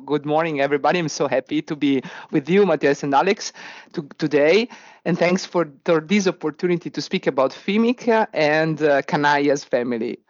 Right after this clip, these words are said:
Um, I am, uh, now thirty-eight, but I started, uh, twelve years ago. So you can imagine a twenty-sixth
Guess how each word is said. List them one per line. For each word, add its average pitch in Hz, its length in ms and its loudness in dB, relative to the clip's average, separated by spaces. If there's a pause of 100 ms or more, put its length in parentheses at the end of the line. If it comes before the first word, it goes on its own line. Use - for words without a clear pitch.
(120)
Um, 135 600 0
I 156 220 2
am, 151 560 2
uh, 143 240 0
now 180 340 4
thirty-eight, 165 960 0 (460)
but 160 240 4
I 160 140 4
started, 151 760 0
uh, 127 300 4
twelve 180 340 2
years 139 320 -4
ago. 135 300 0
So 151 120 -6
you 147 140 -4
can 151 220 -2
imagine 143 500 0
a 127 80 0
twenty-sixth 160 1300 -4